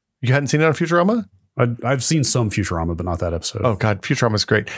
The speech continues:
Speaker 1: So that's the one. It's called Godfellas.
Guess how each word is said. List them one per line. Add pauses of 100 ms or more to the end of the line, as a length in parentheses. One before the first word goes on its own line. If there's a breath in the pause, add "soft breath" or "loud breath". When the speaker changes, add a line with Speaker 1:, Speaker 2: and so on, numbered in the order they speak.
Speaker 1:
So
that's
the
one.
It's
called
Godfellas.